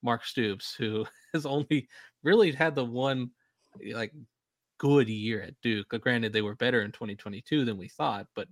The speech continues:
like, twenty twenty-three was that initial year where we were like, "Oh, crap, Mike Elko is really good at his job." And,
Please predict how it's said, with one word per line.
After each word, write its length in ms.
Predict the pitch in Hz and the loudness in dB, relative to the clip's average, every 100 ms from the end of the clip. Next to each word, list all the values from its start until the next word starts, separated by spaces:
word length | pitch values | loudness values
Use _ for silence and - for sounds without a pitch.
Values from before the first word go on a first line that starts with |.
| 113 | -14
like, 140 | 123 _ _ _ - | -18 _ _ _ -2
twenty 200 | 175 139 | 2 2
twenty-three 420 | 135 117 - 113 | 2 -2 -2 -4
was 140 | 95 101 | -4 -8
that 180 | 92 - _ | -10 -12 _
initial 420 | 120 113 110 - 98 | -6 -2 -2 -2 -4
year 300 | 98 98 90 | -4 -4 -6
where 80 | 92 | -10
we 140 | 90 | -10
were 120 | 92 82 | -10 -12
like, 220 | 64 - _ _ _ _ _ | -14 -18 _ _ _ _ _
"Oh, 180 | 135 104 | 0 0
crap, 360 | - 147 - - _ | 4 4 4 -6 _
Mike 220 | 123 139 | -2 -2
Elko 280 | 117 - 92 | -4 -4 -8
is 120 | 104 | -8
really 200 | 95 95 | -10 -8
good 160 | 101 110 | -4 -4
at 100 | 131 | -2
his 140 | 143 | -4
job." 360 | - 170 - - - _ _ _ _ _ _ | 0 2 2 -2 -16 _ _ _ _ _ _
And, 280 | 135 123 87 | 2 2 0